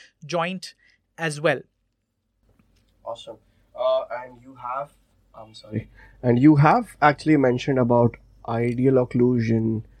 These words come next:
Speaker 1: Mm-hmm.
Speaker 2: And does
Speaker 1: Mm-hmm.
Speaker 2: that actually exist? Does, does that concept exist?
Speaker 1: Uh, so, uh, to be very true, Mayur, ideal occlusion is, is a model,
Speaker 2: All right.
Speaker 1: uh, that, that we've created to understand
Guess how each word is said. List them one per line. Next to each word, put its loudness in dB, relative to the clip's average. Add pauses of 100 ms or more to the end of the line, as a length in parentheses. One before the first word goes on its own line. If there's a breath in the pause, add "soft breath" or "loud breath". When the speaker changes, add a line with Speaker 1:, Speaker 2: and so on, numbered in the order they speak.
(140)
Speaker 1:
Mm-hmm. 4
Speaker 2:
And -4
does 6
Speaker 1:
Mm-hmm. 8
Speaker 2:
that 4
actually -2
exist? -2
Does, -2
does 2
that 2
concept -4
exist? -6
Speaker 1:
Uh, 4
so, -2 (140)
uh, 2
to -8
be -4
very 0
true, -4
Mayur, -2
ideal -2
occlusion -6
is, -6
is -6
a 2
model, -2 (480)
Speaker 2:
All -6
right. 2
Speaker 1:
uh, 2
that, -2
that -2
we've -6 (120)
created 0
to -2
understand -4